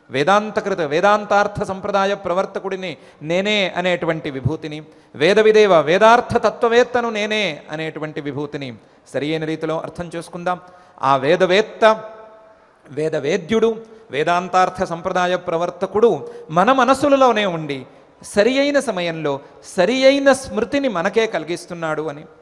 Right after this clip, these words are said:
సరి అయిన సమయంలో సరి అయిన జ్ఞానానికి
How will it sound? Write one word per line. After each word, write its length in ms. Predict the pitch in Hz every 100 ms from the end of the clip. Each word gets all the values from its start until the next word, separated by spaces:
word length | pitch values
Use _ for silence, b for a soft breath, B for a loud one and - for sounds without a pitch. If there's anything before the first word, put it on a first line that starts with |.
| b b b b -
సరి 280 | 190 233
అయిన 180 | 262 269
సమయంలో 580 | 254 254 247 240 247 262
సరి 280 | 247 196 247
అయిన 180 | 262 254
జ్ఞానానికి 880 | 202 220 226 233 233 233 247 170